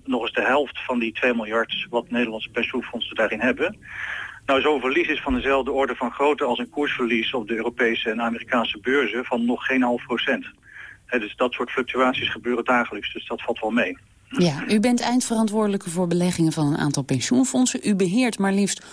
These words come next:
Speaker 2: honderd miljard euro aan beleggingen. Hoeveel van die honderd miljard heeft u in Griekenland zitten?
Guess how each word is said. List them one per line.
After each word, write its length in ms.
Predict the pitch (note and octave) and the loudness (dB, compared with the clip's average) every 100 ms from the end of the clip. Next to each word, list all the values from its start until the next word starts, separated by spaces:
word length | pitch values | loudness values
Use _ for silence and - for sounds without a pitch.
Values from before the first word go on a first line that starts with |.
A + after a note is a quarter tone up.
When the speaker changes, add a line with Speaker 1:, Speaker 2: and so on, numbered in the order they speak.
| - | -20
Speaker 2:
honderd 600 | - E3+ C#4 F4 C4+ A#3+ | 0 4 4 4 2 4
miljard 540 | G#3 G#3+ F#3+ F3 D3 - | 4 4 4 2 -2 0
euro 380 | G3+ F3+ D#3 | 2 4 2
aan 240 | - D#3 D3 | 0 2 4
beleggingen. 560 | C#3 E3+ A3+ C4+ D4 D#4+ - - - - - | 4 2 2 4 4 0 -8 -16 -16 -18 2
Hoeveel 360 | C4+ F4 D#4 | 2 2 -2
van 160 | C4 B3+ | -2 -2
die 100 | A3+ | 0
honderd 280 | C4+ D4 A#3 | 0 0 0
miljard 360 | A3 A3 C4 | 0 0 -2
heeft 220 | G#3+ A3 | -2 0
u 160 | C#4 C#4 | 2 2
in 100 | A3 | 2
Griekenland 440 | G3 D3 C#3+ C3+ | -2 -4 -6 -6
zitten? 240 | D#3+ F3 | -6 -8